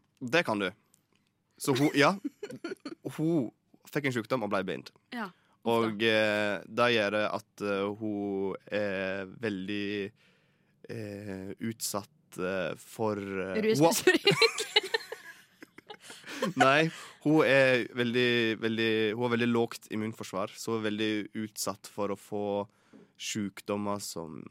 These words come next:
Speaker 1: eh, forkjølelse, influensa
Speaker 2: Mm.
Speaker 1: og den type sjukdommer. Eh,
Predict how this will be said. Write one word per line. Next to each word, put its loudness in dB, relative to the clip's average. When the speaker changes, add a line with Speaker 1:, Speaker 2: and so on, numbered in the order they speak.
Speaker 1:
eh, -16
forkjølelse, -4
influensa -4
Speaker 2:
Mm. -14
Speaker 1:
og -4
den -2
type -8
sjukdommer. -6
Eh, -2